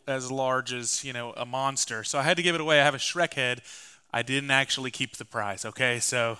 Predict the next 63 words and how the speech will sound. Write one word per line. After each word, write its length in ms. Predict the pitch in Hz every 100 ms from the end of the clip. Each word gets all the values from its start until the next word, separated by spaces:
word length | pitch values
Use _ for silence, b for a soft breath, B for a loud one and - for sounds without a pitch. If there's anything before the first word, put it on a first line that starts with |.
| -
somebody 320 | 143 139 131
else 220 | 120 113
ended 160 | 117 113
up 100 | 117
getting 200 | 117 113
it. 100 | 113 B B B B B B
Um, 280 | 127 123 120
but 200 | 147 - -
we're 100 | 160
gonna 140 | 214
jump 180 | 196 196
right 140 | 185
into 160 | 180 160
the 60 | 147
book 180 | 170
of 80 | 139
Mark. 260 | 151 160 151
As 120 | 131
Scott 300 | - 156 143
said, 200 | 156 147
we've 180 | 139 127
been 100 | 135
making 280 | 147 151 139
our 100 | 139
way 160 | 135
through, 500 | 131 - 143 139 135 - B B B -
uh, 280 | 120 120 120
the 140 | 127
book 200 | 131 135
of 80 | 123
Mark 320 | 135 147 -
this 280 | 139 127 -
year. 200 | 123 120
So 320 | - 123 123
if 180 | 131 165
you'll 80 | 160
bow 200 | 156 160
your 120 | 131
heads, 240 | 139 147
I 40 | 160
wanna 120 | 143
pray 300 | - 147 139
for 240 | - 127
us 180 | 117 -
and 80 | 117
ask 300 | 131 135 -
the 100 | 123
Lord 240 | 135 147
to 80 | -
speak 380 | - - 147 -
to 100 | 139
us 120 | 127
through 120 | 127
his 100 | 123
word. 320 | 113 113 110 - b b b b _ _ _ _ _ _ _ _ _ _ _ _ _ - -
Father, 380 | - 147 139
thank 300 | 131 151 147
you. 220 | 143 120 110
Thank 260 | 139 131
you 40 | 135
for 140 | 143
the 100 | 117
privilege 840 | - - 143 123 110 104 - -